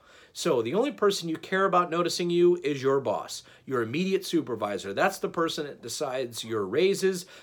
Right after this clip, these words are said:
That's the person that does your evaluations. And that's the person that will help you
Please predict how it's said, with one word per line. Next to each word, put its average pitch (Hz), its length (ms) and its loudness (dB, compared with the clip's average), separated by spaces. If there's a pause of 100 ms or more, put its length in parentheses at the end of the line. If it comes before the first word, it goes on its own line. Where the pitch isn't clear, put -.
(140)
That's 175 240 -2
the 151 100 -8
person 147 360 0
that 127 160 -10
does 117 200 -2
your 101 140 -2
evaluations. 151 880 2
And 117 120 -6
that's 233 220 -2
the - 140 -2
person 147 400 0
that 123 120 -6
will 131 140 -4
help 220 340 4
you 110 260 -8